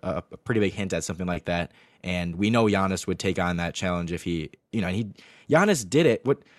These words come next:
this is just a tiny bit off topic here, but the, <laughs> the frustrating thing with Bud is, like, Giannis did it in twenty twenty-one. He,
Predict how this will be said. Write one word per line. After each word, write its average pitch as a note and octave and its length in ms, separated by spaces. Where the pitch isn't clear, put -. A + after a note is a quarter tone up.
this B2 180
is F#2+ 60
just F#2 200
a F#2+ 80
tiny G2+ 260
bit E2+ 140
off E2 160
topic E2+ 260
here, F2+ 100
but F#2+ 140
the, B2+ 120
<laughs> - 40
the C3+ 80
frustrating F3 420
thing D#3 100
with G#2+ 180
Bud C#3+ 280
is, G#2 140
like, G2 300
Giannis C3+ 360
did C#3+ 220
it D#3+ 80
in C3 100
twenty C3+ 280
twenty-one. C3 440
He, A#2+ 100